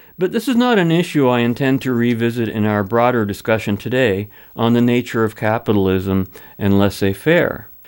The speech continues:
However, I will readdress and resolve the seeming contradiction, which I've done before, on a philosophical level about the rights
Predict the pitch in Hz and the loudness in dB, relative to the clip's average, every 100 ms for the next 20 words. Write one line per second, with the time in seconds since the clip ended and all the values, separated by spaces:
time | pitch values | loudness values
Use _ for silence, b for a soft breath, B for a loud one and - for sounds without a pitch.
0 | B B 175 175 247 135 78 - _ - | B B -2 0 2 0 -4 -8 _ -20
1 | - 160 175 214 302 254 208 180 127 139 | -4 -2 2 2 2 2 2 2 2 2
2 | 139 131 131 120 117 107 123 120 110 101 | 2 0 -2 0 -2 0 2 2 0 -4
3 | - 120 117 110 104 110 107 107 95 107 | -4 0 2 2 2 0 0 0 0 0
4 | - 104 92 95 98 104 90 90 95 104 | 0 -2 -2 -2 -4 -2 -2 -2 0 0
5 | 90 82 147 117 90 - B B 135 143 | 0 0 2 4 2 -2 B B 0 2
6 | 202 175 165 160 185 - 160 95 92 90 | 4 2 2 0 0 -2 -4 -4 0 0
7 | 98 143 - - 139 160 165 147 147 160 | -2 -6 -8 -6 -2 -2 0 0 2 2
8 | 160 | 0